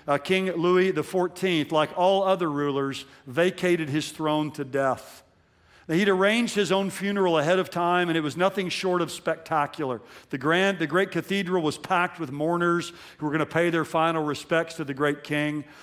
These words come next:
Um, his coffin was solid gold. It was, it was laden with jewels.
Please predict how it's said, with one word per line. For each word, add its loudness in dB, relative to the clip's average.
Um, -2
his 0
coffin 0
was -2
solid 0
gold. 2
It -2
was, -6
it -4
was -2
laden 2
with -6
jewels. 0